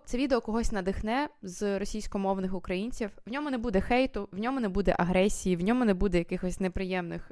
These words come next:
е, гидотних штук. Це просто історія про мене, історія про одну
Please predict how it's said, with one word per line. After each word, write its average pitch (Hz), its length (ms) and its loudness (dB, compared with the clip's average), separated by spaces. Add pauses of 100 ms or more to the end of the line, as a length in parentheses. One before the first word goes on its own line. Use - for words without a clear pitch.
е, 71 260 -2
гидотних 190 520 -2
штук. - 320 -6 (480)
Це 233 140 0
просто 233 640 0 (280)
історія 294 360 2
про 190 180 -2
мене, 233 320 -2
історія 190 500 -2
про 185 400 -4 (160)
одну 180 680 -8